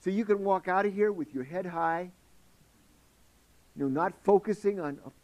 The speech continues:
man, you know, this or that." No, let go of it. Greater is he that is in you than he is in the world. The devil wants to run your ear and say, "You know, you fought this battle over and over again. You're never gonna be free."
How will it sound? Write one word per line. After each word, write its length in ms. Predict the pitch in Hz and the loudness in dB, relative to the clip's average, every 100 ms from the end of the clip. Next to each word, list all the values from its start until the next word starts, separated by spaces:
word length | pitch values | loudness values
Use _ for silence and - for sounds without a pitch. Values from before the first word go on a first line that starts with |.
| - | -14
man, 480 | 143 170 170 170 156 135 - | -10 -8 -8 -10 -14 -20 -12
you 120 | 151 | -6
know, 140 | 147 | -6
this 360 | 143 165 180 - - | -2 -2 -2 -6 -4
or 80 | |
that." 220 | 147 160 151 | -2 -2 -2
No, 180 | 123 - - | -4 -4 2
let 180 | 175 180 | 2 6
go 120 | 196 | 6
of 120 | 123 | 6
it. 80 | - _ _ _ _ _ _ _ _ _ - _ _ _ _ _ _ _ _ 120 | -6 _ _ _ _ _ _ _ _ _ -20 _ _ _ _ _ _ _ _ -4
Greater 520 | 147 185 240 247 269 | 2 6 6 4 2
is 240 | 202 151 | 0 0
he 280 | - 208 220 | -2 -2 0
that 180 | 190 151 | 0 0
is 160 | 139 | 0
in 180 | 170 180 | -2 -2
you 240 | 175 180 185 | -2 -4 -2
than 200 | 151 131 | -4 -4
he 220 | 170 175 | 0 2
is 160 | 156 | 2
in 100 | 143 | 0
the 80 | 131 | -6
world. 360 | 120 117 110 101 - - _ - - - - - - - _ _ - | -4 -4 -6 -12 -20 -20 _ -20 -20 -20 -20 -20 -20 -20 _ _ 0
The 80 | 147 | 4
devil 280 | 196 208 | 6 6
wants 220 | 196 196 165 | 4 2 0
to 80 | |
run 340 | 156 180 202 208 | 2 4 4 2
your 120 | 190 | 2
ear 240 | 175 175 | 4 0
and 120 | 175 - | -2 0
say, 200 | 156 147 - - | 0 0 -14 0
"You 120 | 180 | 4
know, 180 | 196 196 | 6 4
you 180 | 185 156 | 4 0
fought 300 | 185 185 196 | 2 0 0
this 140 | 160 | -4
battle 420 | 160 170 175 175 | 2 2 2 0
over 240 | 196 175 175 | 2 4 4
and 100 | 170 | 2
over 200 | 165 165 | 0 0
again. 300 | 156 170 170 | -2 -4 -2
You're 120 | 160 | -4
never 280 | 165 175 180 | 0 0 0
gonna 140 | 170 | -2
be 120 | 156 | -2
free." 240 | 139 123 | -2 -2